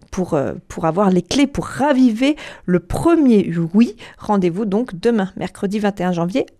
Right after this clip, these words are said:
à vingt heures trente à Lourdes, pour cette nouvelle conférence des Veilleurs de Bigorre qui, comme chaque année, nous offre un programme quand même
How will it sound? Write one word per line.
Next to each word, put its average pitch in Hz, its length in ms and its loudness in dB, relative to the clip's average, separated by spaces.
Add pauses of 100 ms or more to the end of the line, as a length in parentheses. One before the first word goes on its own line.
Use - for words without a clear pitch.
à 302 120 0
vingt 277 220 0
heures 196 100 -6
trente - 280 -4 (100)
à 202 80 2
Lourdes, 220 180 0
pour - 160 -6
cette - 180 -2
nouvelle 339 220 2
conférence 233 460 0
des 202 80 4
Veilleurs 185 260 2
de 208 80 0
Bigorre 165 300 -2
qui, - 100 -18
comme 196 140 0
chaque 302 320 -2
année, 185 180 0
nous 180 220 0
offre 233 180 -4
un - 60 -10
programme 196 400 -4
quand - 120 -6
même 202 220 -2